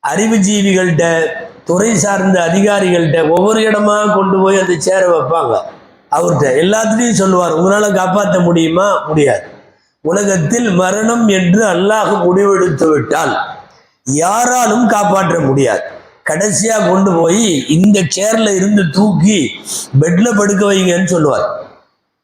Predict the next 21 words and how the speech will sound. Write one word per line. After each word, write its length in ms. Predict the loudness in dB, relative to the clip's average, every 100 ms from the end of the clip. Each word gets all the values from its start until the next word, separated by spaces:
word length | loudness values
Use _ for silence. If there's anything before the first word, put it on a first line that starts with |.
| _ _ _ -14 -4
எல்லாரும் 440 | -2 0 -2 -2
சேர்ந்து 800 | -2 -2 0 0 0 0 0 0
பெட்ல 320 | 0 2 2 2
படுக்க 300 | 0 0 0
வைப்பாங்க. 420 | 0 -2 -4 -6 -12 -16 -20 _ _ _
கடைசி 500 | -6 -2 0 0 -2
நேரத்தில் 480 | -2 -2 0 0 0
அவர் 300 | 0 0 0
வஃபாத் 440 | -2 -2 -2 0 0
ஆகிறதுக்கு 400 | 0 0 0 0
முன்னாடி 460 | 2 2 0 0
அந்த 140 | 0 2
பெட்ல 460 | 2 2 2 0
படுத்தப்போ 640 | 0 -2 0 0 0 0 0 -2 -6 -10 -10 -6
அவர் 260 | -2 -2
கேட்ட 340 | 0 0 0 0
துவா 380 | 2 2 2
ரொம்ப 260 | 0 0 2
பிரபலமானது. 720 | 2 2 2 0 0 -2 -4 -8 -16 _ _ -6
"அல்லாஹும்ம 640 | -2 -2 0 0 0 2
யாமன் 520 | 0 0 0 -2 -4